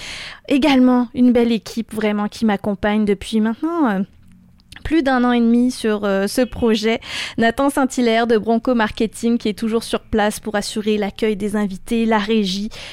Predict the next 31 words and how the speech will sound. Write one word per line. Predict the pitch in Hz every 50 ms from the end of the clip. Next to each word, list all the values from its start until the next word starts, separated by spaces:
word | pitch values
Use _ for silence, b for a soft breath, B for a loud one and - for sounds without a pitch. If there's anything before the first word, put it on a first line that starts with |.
| B B
Il | 208
est | 214 - -
également | 214 190 214 208 208 208 214 214 214 -
au | 233 220
partenariat | - 226 208 - - 233 220 208 202 - - 220 220 214 -
Écommandite. | - 233 220 - - 220 220 220 220 226 220 208 233 285 262 - - 214 180 B B B B B B
Éric | - 262 269 330 320 -
Lamirande | 320 311 285 277 254 247 254 269 254
et | 262 - 226
Pascal | - 233 226 - - 240 220 220
Lou | 214 240 240
Angelillo | 220 208 208 208 220 196 208 214 196 202 214 B B B B B B
pour | - 214
la | 214 202 202
stratégie | - - - 214 208 - - 220 202 - - 233 233 - -
web | - 196 220 220 233 226 - - -
et | 233
marketing. | 220 220 - - - 214 196 - - - 262 269 262
Donc | 220 208 202 196
vous | 202 214
l'avez | 233 226 220 240
compris, | 233 - 233 214 - - - 269
c'est | 262 - - -
pas | - - 285 294
une | 277 254
émission | 247 240 233 226 208 - - - 240 240
que | - - 214
je | - -
pourrais | - - 214 202 214 208
faire, | 202 - - 226 220 220 226 214 202
euh, | 208 196 190